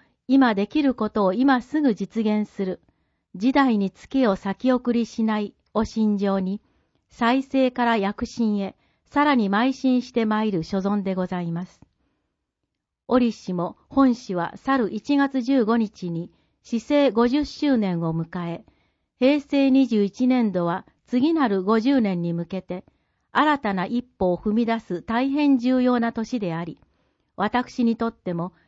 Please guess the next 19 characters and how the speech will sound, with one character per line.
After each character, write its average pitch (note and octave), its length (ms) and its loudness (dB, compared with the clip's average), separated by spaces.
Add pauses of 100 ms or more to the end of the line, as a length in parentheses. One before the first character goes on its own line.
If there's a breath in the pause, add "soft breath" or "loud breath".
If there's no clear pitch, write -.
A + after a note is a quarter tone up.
二 G#3 160 0
期 B3+ 160 0
目 A#3 140 2
の A3+ 200 0
本 C4+ 300 0
格 D4 240 -6
的 C4+ 260 -2
な B3+ 140 0
ス B3 100 -14
タ C4+ 180 0
ー B3 40 -4
ト F#3 140 -6
の E3 120 -4
年 F#3 260 -10
と A3+ 120 -4
な F3 140 -4
り D3+ 100 -8
ま D3 160 -8
す。 - 160 -20